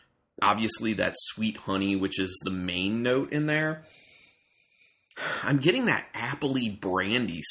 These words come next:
smell. That's really nice. I don't know if they use apple brandy barrels, but it does smell apple-like, so I'm assuming it was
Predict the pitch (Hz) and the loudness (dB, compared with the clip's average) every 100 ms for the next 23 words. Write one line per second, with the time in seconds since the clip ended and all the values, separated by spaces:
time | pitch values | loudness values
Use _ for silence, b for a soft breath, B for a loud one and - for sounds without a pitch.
0 | - 98 90 80 90 110 - - 131 143 | -2 -2 -6 -4 -2 -4 -4 0 2 2
1 | - 87 82 85 87 85 120 127 120 117 | -2 -4 -4 -6 -6 2 4 6 6 4
2 | 110 107 95 101 98 - - 147 - 107 | 4 2 4 0 0 -2 -4 -2 -2 -2
3 | 101 113 117 117 117 120 117 117 101 101 | -2 0 0 0 0 2 2 0 -2 0
4 | 92 - 95 - 92 90 - 92 - - | 0 0 -6 -2 -2 0 -4 -4 0 0
5 | 82 98 92 98 - 92 90 85 - 101 | 0 -2 0 0 0 -4 -4 -6 -4 -4
6 | 143 156 156 | -4 -4 -6